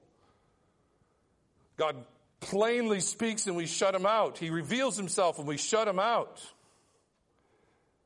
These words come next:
So the doctrine, what we have here, the key to fruitfulness is understanding our prone to f-, that we are prone to foolishness.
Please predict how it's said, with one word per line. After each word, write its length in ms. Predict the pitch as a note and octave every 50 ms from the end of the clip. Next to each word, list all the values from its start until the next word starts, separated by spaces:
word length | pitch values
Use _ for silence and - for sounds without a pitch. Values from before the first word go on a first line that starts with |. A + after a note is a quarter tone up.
| _ _ _ _ _ _ _ _ _ _ _ _ _ _ _ _ _ _ _ _ _ _ _ _ _ _ _ _ _ _ _ _ _ _ _ _ _ _ _ _ _ _ _ _ _ _ _ _ _ _ _ _
So 140 | - C#3
the 100 | B2+ C3
doctrine, 460 | B2 D#3+ F3+ G3+ G#3 - - E3+ C#3+ C3
what 100 | C3+ B2+
we 140 | B2+ A#2+
have 320 | A#2 D3+ F3+ G#3 A3+ G3+ -
here, 340 | - A#2 F#2 - A2+ G#2 - - - _ _
the 80 | B2 -
key 300 | - - G3 G#3+ G#3+ G#3
to 160 | G#3 F3+ D#3
fruitfulness 880 | - - - G#3+ A3 G#3+ - - C#3+ A#2 A2 A2 G#2 G2+ - - - _ - - - _ _ -
is 220 | C#3+ C#3 C3 - D3
understanding 800 | D3+ D#3 F#3+ G3+ A3 G#3+ F3 - - E3+ D#3 D3+ D3+ D3+ D#3 D3
our 160 | C#3 C#3+ C#3 C3+
prone 640 | A#2 - - D#3+ D#3+ E3+ E3+ E3+ E3+ E3+ E3+ E3 E3 - - - _ _
to 100 | - -
f-, 300 | C3+ - - - - D#3
that 180 | C3 E3 D#3 D3
we 140 | D3 E3+ F#3
are 100 | G3 F#3
prone 400 | - - D3 C#3+ C#3+ C#3+ D3+ D3+
to 140 | - G3 F#3
foolishness. 1120 | F3+ - - - C4 C#4 C#4+ C4+ A#3 E3+ - - B2 E2+ - - - - - - - -